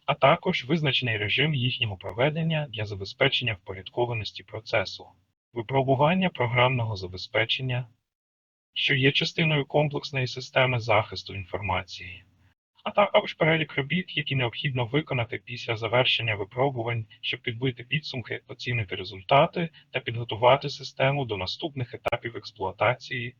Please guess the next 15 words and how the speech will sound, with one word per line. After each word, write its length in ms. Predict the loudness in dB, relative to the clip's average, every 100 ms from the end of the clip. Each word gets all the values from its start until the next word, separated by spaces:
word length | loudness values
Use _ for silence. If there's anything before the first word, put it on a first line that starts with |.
| _ -4
чи 160 | -4
коригування. 800 | -2 -4 -4 -4 -2 -2 -6 -14 -18 _ _ _ _ _ _ _ _ -6
У 60 | 2
розділі 520 | 4 4 2 0 0
"Умови 420 | -2 2 4 4 2
та 120 | 0
порядок 480 | 0 2 2 0 -6
проведення 500 | -4 -2 -2 -2 -4
випробувань" 680 | -6 0 0 0 -4 -8 -12 _
програми 440 | -4 2 4 4 2
випробувань 640 | -2 0 2 2 0 -2
комплексної 720 | 0 0 2 0 -2 -4 -8
системи 460 | -8 -6 -2 -2 0
захисту 440 | -2 -2 -6 -10
інформації 800 | -10 -8 0 2 0 -4 -6 -6